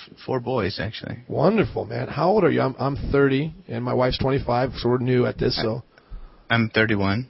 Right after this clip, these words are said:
Speaker 2: Okay. About the
Speaker 1: I,
Speaker 2: same.
Speaker 1: I, uh, my, my background is, you know, I told you, I think I told you before.
Speaker 2: No, you,
Speaker 1: I
Speaker 2: you
Speaker 1: studied at the Script Law Department in N Y U.
Speaker 2: Y-,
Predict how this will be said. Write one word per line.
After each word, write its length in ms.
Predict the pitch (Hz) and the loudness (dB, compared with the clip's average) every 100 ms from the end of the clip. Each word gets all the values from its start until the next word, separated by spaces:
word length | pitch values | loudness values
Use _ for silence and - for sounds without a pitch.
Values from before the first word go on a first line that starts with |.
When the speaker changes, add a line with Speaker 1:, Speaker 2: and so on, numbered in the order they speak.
| - | -6
Speaker 2:
Okay. 460 | 113 135 - 151 170 - - - - _ _ - | -2 0 0 -2 -4 -16 -20 -20 -20 _ _ -10
About 160 | 117 117 | -6 0
the 100 | 117 | 2
Speaker 1:
I, 80 | |
Speaker 2:
same. 100 | 123 | 2
Speaker 1:
I, 220 | 120 117 110 | 4 4 4
uh, 340 | 104 104 92 - - _ _ - | 4 2 -2 -6 -20 _ _ -4
my, 280 | 113 110 - - | 0 2 0 -6
my 500 | 107 - 104 101 98 | -6 -4 -2 0 0
background 640 | - 101 101 101 92 90 | 0 0 0 0 0 -4
is, 140 | 104 - | -8 -10
you 120 | - | -10
know, 160 | - 104 - | -10 -12 -8
I 120 | 110 | -4
told 180 | 117 110 | -2 -2
you, 140 | 95 | -4
I 60 | - | -2
think 160 | 143 | -2
I 40 | 90 | -2
told 260 | 90 82 | -4 -4
you 80 | 90 | -6
before. 380 | - - - 107 _ _ _ _ _ 156 | -8 -10 -12 -14 _ _ _ _ _ 0
Speaker 2:
No, 160 | 170 | 2
you, 180 | 165 185 | 4 2
Speaker 1:
I 20 | |
Speaker 2:
you 20 | |
Speaker 1:
studied 380 | 123 180 117 110 | 2 4 4 4
at 140 | 101 - | 0 -2
the 180 | 101 | -6
Script 440 | - - 110 - - | -6 -4 -4 -4 -6
Law 80 | 98 | -4
Department 480 | - 87 - 85 - - - | -2 -4 -4 -8 -14 -20 -6
in 280 | 101 85 - - | -4 -4 -4 -2
N 160 | 98 | 0
Y 80 | 92 | 0
U. 160 | 92 | -2
Speaker 2:
Y-, 100 | - | -4